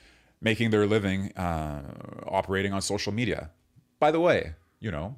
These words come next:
here I am doing a video about Lex Friedman's reading list, also trying to hack the algorithm so that, uh, some percentage of you goes to millermanschool dot com and sees the books that I teach. But anyway, I think Reddit and Twitter is probably the best place to make suggestions and do discussions. Schedule.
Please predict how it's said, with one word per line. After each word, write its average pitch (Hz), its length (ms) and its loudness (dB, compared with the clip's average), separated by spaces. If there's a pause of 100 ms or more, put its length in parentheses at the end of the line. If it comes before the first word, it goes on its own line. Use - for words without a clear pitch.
(140)
here 104 220 4
I 101 100 2
am 95 180 0
doing 87 180 0
a 85 60 -2
video 87 220 -2
about 82 180 -2
Lex 82 200 -4
Friedman's 85 380 -8
reading 95 200 -4
list, 78 320 -8
also 90 240 -2
trying 78 240 -8
to 73 80 -10
hack 78 220 -8
the 73 100 -6
algorithm 76 440 -4
so - 140 -8
that, 73 240 -6 (340)
uh, 73 240 -2
some 87 220 -4
percentage 82 480 -6
of 73 140 -8
you 80 80 -8
goes 78 200 -8
to - 80 -14
millermanschool 78 460 -10
dot 76 160 -8
com 76 180 -8
and 73 80 -10
sees 78 340 -6 (400)
the - 80 -6
books 123 200 2
that 180 80 4
I 214 100 6
teach. - 340 -4
But 156 120 6
anyway, 127 220 6
I 120 100 6
think 120 200 -4
Reddit 123 240 6
and 113 100 -6
Twitter 113 220 4
is 104 100 0
probably 104 240 4
the 92 60 -4
best 95 200 -2
place 92 200 -2
to - 60 -10
make 85 100 -6
suggestions 82 480 -6
and 76 100 -8
do 76 60 -8
discussions. - 560 -8
Schedule. - 500 0